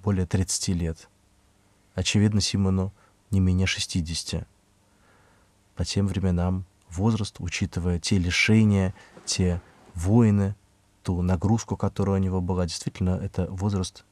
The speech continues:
весьма прекло-, пожилого человека.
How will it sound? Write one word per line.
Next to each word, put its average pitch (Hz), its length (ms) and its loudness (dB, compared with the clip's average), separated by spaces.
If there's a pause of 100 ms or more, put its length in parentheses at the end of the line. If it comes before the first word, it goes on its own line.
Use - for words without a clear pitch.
(120)
весьма 107 440 0 (500)
прекло-, 107 880 2
пожилого 110 520 4
человека. 101 720 -2